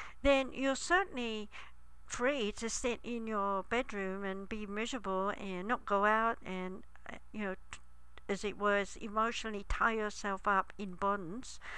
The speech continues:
But, um, how long before your spirit self will one day kick in and say, "I'm so frustrated with myself. I'm so angry with myself. I don't feel that I've given myself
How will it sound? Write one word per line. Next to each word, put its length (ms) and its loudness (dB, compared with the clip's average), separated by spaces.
But, 320 6
um, 460 -4
how 160 -2
long 320 4
before 560 0
your 220 -4
spirit 380 -2
self 260 -2
will 100 -6
one 220 -4
day 260 -2
kick 260 -6
in 240 -2
and 100 -4
say, 360 0
"I'm 160 -2
so 460 2
frustrated 680 0
with 220 -2
myself. 480 0
I'm 160 0
so 460 4
angry 400 2
with 340 -2
myself. 480 0
I 220 6
don't 280 4
feel 360 2
that 220 2
I've 240 0
given 340 -2
myself 840 0